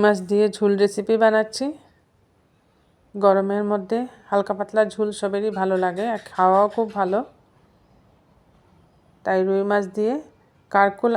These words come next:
আলু দিয়ে আমি একটা ঝোল রেসিপি বানাচ্ছি। নমস্কার, কলিস কিচেনে সবাইকে স্বাগত জানিয়ে ঝোল রেসিপিটা বানাচ্ছি।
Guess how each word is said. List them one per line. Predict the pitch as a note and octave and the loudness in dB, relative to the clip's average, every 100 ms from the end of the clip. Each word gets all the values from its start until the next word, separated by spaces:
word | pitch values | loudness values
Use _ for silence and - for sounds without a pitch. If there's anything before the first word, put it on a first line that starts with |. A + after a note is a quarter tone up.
| - G3+ | 2 2
আলু | G3+ F#3+ | 2 -2
দিয়ে | G#3 A#3+ B3 | -2 -2 -2
আমি | F#3 F#3 | 0 -2
একটা | F3+ F#3 F3+ | 0 -2 -2
ঝোল | G3+ G3 F#3+ | -4 -4 -4
রেসিপি | F#3+ F#3 F#3 F3+ | -6 -6 -4 -2
বানাচ্ছি। | F3 E3+ - A3+ C4+ - _ _ _ _ _ _ _ _ _ _ _ _ - _ _ _ _ _ _ _ G3+ G3+ | -4 -8 -10 -10 -10 -12 _ _ _ _ _ _ _ _ _ _ _ _ -20 _ _ _ _ _ _ _ -4 -2
নমস্কার, | G3 F#3+ - F#3+ A#3 - - _ _ | -2 -4 -2 0 0 -6 -20 _ _
কলিস | G#3+ G#3+ A3 A3+ | -2 0 -2 -4
কিচেনে | A3 A3 G#3+ C#4+ - _ _ _ - - | -4 -4 -6 -8 -12 _ _ _ -16 -6
সবাইকে | G#3 G3 F#3+ G3 G3 | 0 0 0 -6 -4
স্বাগত | G3 G3+ G#3+ G3+ | -2 -2 -2 0
জানিয়ে | G3+ G3+ G#3+ B3+ - _ _ _ _ _ _ _ _ _ _ _ _ G3+ | 0 0 -2 -4 -8 _ _ _ _ _ _ _ _ _ _ _ _ -2
ঝোল | G#3 G3+ | 0 0
রেসিপিটা | G3+ G3+ G3+ G#3 G#3 | -4 -6 -2 0 2
বানাচ্ছি। | G#3 G#3+ - B3 | 2 0 -2 -6